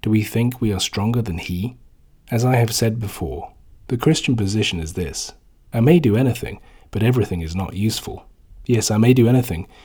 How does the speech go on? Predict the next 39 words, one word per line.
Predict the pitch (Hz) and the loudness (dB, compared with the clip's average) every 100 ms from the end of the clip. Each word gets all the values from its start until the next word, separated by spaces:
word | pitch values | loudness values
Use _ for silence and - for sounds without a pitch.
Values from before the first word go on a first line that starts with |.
| - - | -20 -4
but | 117 | 6
everything | 147 143 104 | 6 6 2
is | 90 87 | -2 -2
not | 104 - | -4 -4
constructive. | 104 90 - 135 - - - - _ - - - | -6 -4 -4 -6 -6 -10 -12 -20 _ -20 -6 -2
Let | 117 | 0
no | 123 139 156 | 4 4 6
man, | 107 87 80 | 4 0 -4
then, | 78 76 - _ - | -6 -10 -14 _ -12
set | - 120 | -2 0
his | 113 101 | 0 0
own | 120 131 | 2 4
advantage | 123 113 117 110 - - - - - - | 2 2 0 -2 -4 -8 -8 -10 -20 -10
as | 90 87 | -8 -6
his | 87 | -6
objective, | 82 - 110 - 69 - - - _ _ - | -6 -4 -4 -4 -10 -10 -20 -20 _ _ -6
but | 110 | 0
rather | 117 135 113 | 4 4 2
the | 92 | 0
good | 92 127 104 | 0 2 2
of | 87 | 0
his | 87 | -2
neighbor. | 95 104 110 - - _ _ _ | 0 0 -2 -8 -18 _ _ _
Eat | - 160 - | -4 -2 0
whatever | 120 120 120 | 0 4 4
is | 107 | 4
sold | - 120 120 | 2 2 4
in | 101 | 2
the | |
meat | 98 113 117 | 2 0 0
market | 110 120 - 80 - - - | 0 0 -2 -8 -10 -20 -10
without | 104 107 110 | -4 -2 2
any | 127 127 | 2 2
question | - 123 - 90 | 2 0 0 -4
of | 85 | -4
conscience. | - 123 120 71 - - _ _ _ _ _ | 0 0 0 -8 -10 -12 _ _ _ _ _
The | - | -8
whole | - 139 120 | 4 4 4
earth | 127 101 85 - | 0 -2 -4 -12